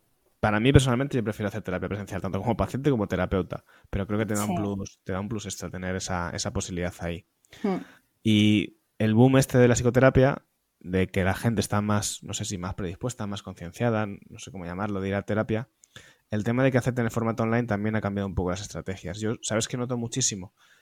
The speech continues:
Speaker 1: Por donde me llegan solicitudes, cada, cada semana me entran una o dos solicitudes por el podcast. Y gente
Speaker 2: Ujú.
Speaker 1: de, de, de países de fuera de España,
Speaker 2: Ya.
Speaker 1: que como se han abierto a esa posibilidad de hacer terapia
Speaker 2: Claro.
Speaker 1: presencial, eh, o sea, de hacer terapia online, pues te llegan de,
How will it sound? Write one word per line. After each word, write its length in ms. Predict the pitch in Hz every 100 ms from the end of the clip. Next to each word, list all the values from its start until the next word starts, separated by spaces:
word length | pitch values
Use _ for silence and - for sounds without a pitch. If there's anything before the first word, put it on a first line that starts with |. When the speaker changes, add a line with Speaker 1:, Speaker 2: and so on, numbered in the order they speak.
| -
Speaker 1:
Por 140 | 107
donde 160 | 107 117
me 100 | 113
llegan 220 | 117 117
solicitudes, 580 | - 104 107 117 135 -
cada, 300 | - 90 95
cada 360 | - 95 95 98
semana 340 | - 113 175
me 60 | 143
entran 220 | 117 123
una 140 | 110 101
o 20 |
dos 120 | 101
solicitudes 500 | 101 104 - 82 -
por 180 | - 95
el 80 | 90
podcast. 520 | 107 - - - - _ _ _ _ -
Y 60 | 107
gente 260 | 220 156
Speaker 2:
Ujú. 80 | 131
Speaker 1:
de, 120 | 104 -
de, 460 | 98 98 92 90 85
de 300 | 78 92 101
países 260 | 90 101 127
de 100 | 113
fuera 180 | - 110
de 60 |
España, 460 | 101 104 117 92 - _ _ -
Speaker 2:
Ya. 300 | 208 180 185
Speaker 1:
que 240 | 104 98
como 200 | - 98
se 100 | 95
han 100 | 113
abierto 280 | 113 120 120
a 20 |
esa 140 | 107 110
posibilidad 340 | 113 113 113
de 40 | 104
hacer 160 | 107
terapia 240 | - 98 185
Speaker 2:
Claro. 160 | 175
Speaker 1:
presencial, 520 | 180 104 131 135 202 _ _ _ - _ _ _
eh, 300 | 117 107 95 87
o 40 |
sea, 140 | -
de 40 | 92
hacer 140 | 104
terapia 280 | 101 104 107
online, 300 | 110 117 143
pues 160 | - 90
te 100 | 92
llegan 200 | 92 113
de, 260 | 104 92